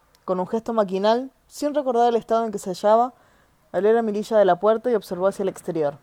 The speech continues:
Al otro lado era como si hubiera un muro blanco. Sentía el contacto del aro metálico en el arco superciliar. Rozaba con las pestañas la minúscula lente, pero no podía ver nada.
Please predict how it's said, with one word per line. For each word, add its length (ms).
Al 160
otro 180
lado 320
era 140
como 180
si 140
hubiera 220
un 100
muro 320
blanco. 500
Sentía 300
el 80
contacto 400
del 160
aro 120
metálico 440
en 60
el 120
arco 400
superciliar. 960
Rozaba 380
con 100
las 120
pestañas 440
la 80
minúscula 460
lente, 420
pero 160
no 100
podía 300
ver 180
nada. 460